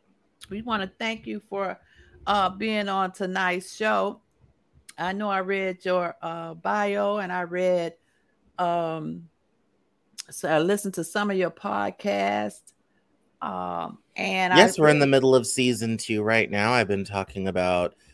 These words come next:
Speaker 2: the T V show Mister Robot, how the West was won and westward expansion, high-speed rail, and the death of two-door cars. So
Speaker 1: The death of two-door cars?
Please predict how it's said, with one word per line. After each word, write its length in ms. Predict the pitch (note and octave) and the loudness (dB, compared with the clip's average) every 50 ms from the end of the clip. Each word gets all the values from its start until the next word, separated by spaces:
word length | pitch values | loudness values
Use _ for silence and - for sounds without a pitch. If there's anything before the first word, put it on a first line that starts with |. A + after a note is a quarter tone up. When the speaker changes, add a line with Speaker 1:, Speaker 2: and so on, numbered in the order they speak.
| _ _ - | _ _ -10
Speaker 2:
the 80 | - F2+ | -10 -8
T 240 | - - F#2 F#2+ F2 | -8 -8 -8 -8 -6
V 140 | F#2+ F#2+ | -6 -6
show 240 | F2+ - - F#2+ F#2 | -4 -2 -2 -2 -2
Mister 340 | F#2 F#2+ F2+ - - F#2 F#2 | -2 -4 -6 -6 -8 -6 -2
Robot, 580 | F2+ G2 G#2+ A2+ A2 D3+ E3+ F3+ F#3+ G3+ - - | 0 2 2 4 6 6 8 8 8 6 6 2
how 220 | G#2+ F#2+ F#2 F#2 | -2 -2 -2 -2
the 120 | F2+ F#2+ F2 | -2 -2 -2
West 340 | F2+ F2 F2+ - - - - | 0 -2 -2 -2 -4 -4 -4
was 180 | F#2+ E2+ - F#2 | -4 -4 -4 -4
won 260 | F2+ F#2 G2 A2 B2 | -2 0 0 0 0
and 160 | A2 F#2+ F2 | -2 -4 -2
westward 380 | F2+ F#2+ G2 - - F#2+ E2+ E2+ | -2 -4 -4 -4 -4 -4 -4 -4
expansion, 920 | - - - - F#2+ G2 G#2 A#2 B2+ - - D3+ C#3+ C#3+ C#3 C#3+ C#3+ C3+ - - - - _ _ _ | -4 -6 -2 0 0 2 2 0 -2 -2 0 0 2 2 2 0 -2 -6 -10 -16 -20 -20 _ _ _
high-speed 640 | - G#2 G#2 G#2 G#2+ G#2 - - - G#2 G2 G2 F#2+ | -2 0 2 2 2 0 -4 -6 -6 -4 -4 -4 -4
rail, 580 | F2+ F2+ F#2 F#2+ F#2 F#2+ G2+ A2 A#2+ C#3 D3+ C3 | -4 -2 0 0 2 4 4 4 2 2 2 2
and 380 | G#2 F#2+ F2+ F2+ F2 F2 F2 E2+ - _ _ _ | 2 2 0 -2 -6 -8 -10 -12 -16 _ _ _
the 80 | G#2+ G#2 | -4 0
death 260 | - G#2 G#2+ - - | 2 2 0 0 -2
of 100 | G2 - | -8 -8
two-door 380 | - - A2+ G#2+ G#2 G2+ G#2 G#2 | -6 -8 -6 -4 -2 -2 -4 -4
cars. 640 | - - B2 A2+ F#2+ E2 D2+ E2+ F2 - - - _ _ | -2 -2 0 0 0 -2 -4 -6 -8 -10 -12 -16 _ _
So 420 | - - - C#2 C2+ C2+ C2 - - _ _ _ _ _ _ - | -14 -10 -8 -6 -6 -8 -8 -12 -16 _ _ _ _ _ _ 8
Speaker 1:
The 160 | G#3 G3+ G3 | 8 8 8
death 440 | F3+ D#3+ G#3+ A#3+ C4+ D4 D#4+ D#4+ - C4 | 8 8 10 10 12 12 10 8 10 10
of 200 | C4 C4 C4 C4 | 10 10 10 8
two-door 440 | - G4+ G#4 G#4+ F4+ D#4+ D#4 D4+ D4+ | 10 10 10 12 12 12 10 10 10
cars? 720 | D4+ - F4+ D#4 D#4 E4+ E4+ E4 E4 F#4+ F#4+ F#4 - - | 8 8 8 10 10 10 10 10 8 6 4 0 -6 -12